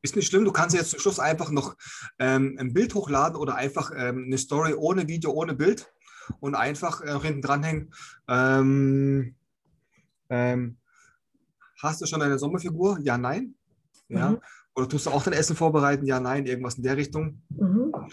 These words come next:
Speaker 1: Oder du kannst auch einen Text machen, guck mal, ich zeig's dir mal. Du kannst zum Beispiel bei Instagram reingehen und dann sagst du auf Plus Story. Mal kurz, was ist denn jetzt? Story. Und dann gehst du auf,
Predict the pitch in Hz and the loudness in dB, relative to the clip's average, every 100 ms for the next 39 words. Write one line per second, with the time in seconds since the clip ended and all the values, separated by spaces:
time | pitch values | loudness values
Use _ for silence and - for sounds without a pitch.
0 | - - - 196 233 208 185 190 175 160 | -4 -6 2 4 6 4 2 2 2 2
1 | 170 202 - 165 160 202 165 143 131 - | 0 -2 -4 -4 -4 -4 -4 -4 -4 -8
2 | 143 - 139 - 147 165 247 - _ - | -10 -4 -4 -2 0 0 0 -6 _ -20
3 | - _ 131 143 147 143 131 135 120 120 | -20 _ 0 2 2 2 2 2 2 4
4 | 117 151 - 143 123 110 120 131 185 254 | 4 0 0 2 2 2 2 2 0 -2
5 | - _ _ _ _ _ _ _ _ _ | -8 _ _ _ _ _ _ _ _ _
6 | _ _ - 135 127 135 135 - - 123 | _ _ -4 0 2 0 0 -2 -2 -4
7 | - - 202 - - 147 160 240 233 _ | -4 -2 -2 -2 -4 2 2 2 -2 _
8 | _ _ _ - - 143 151 151 - _ | _ _ _ -20 -14 -12 -10 -14 -18 _
9 | 110 113 110 110 139 - - _ _ - | -16 -14 -10 -8 -10 -12 -20 _ _ -20
10 | - - 123 202 226 - _ - - - | -6 2 4 4 2 -6 _ -20 -20 -20
11 | - - - - _ _ _ _ 127 123 | -20 -20 -20 -20 _ _ _ _ 2 6
12 | 131 135 135 135 131 - 139 120 135 151 | 8 8 8 8 4 -4 -4 0 2 4
13 | 139 147 143 - 135 - 120 120 123 127 | 4 4 2 -4 -4 -2 0 2 2 0
14 | 120 - | -2 -10